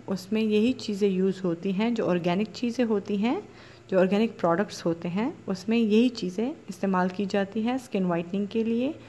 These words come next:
skin tightening के लिए। अब हमारा paste तैयार हो चुका है, बस ऐसे ही paste हमें चाहिए। अब हम इसमें ऐड करेंगे अपना second ingredient जो कि है milk।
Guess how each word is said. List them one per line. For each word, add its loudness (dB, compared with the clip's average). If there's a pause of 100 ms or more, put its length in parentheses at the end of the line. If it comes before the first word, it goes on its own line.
(240)
skin 2
tightening 0
के -2
लिए। 0 (640)
अब 2
हमारा 2
paste -4
तैयार 0
हो -2
चुका -2
है, -2 (1700)
बस -4
ऐसे 0
ही 2
paste 0
हमें 2
चाहिए। -2 (1300)
अब 2
हम 0
इसमें -2
ऐड -2
करेंगे 0
अपना -4
second -4
ingredient 2 (140)
जो 2
कि -2
है -2
milk। 0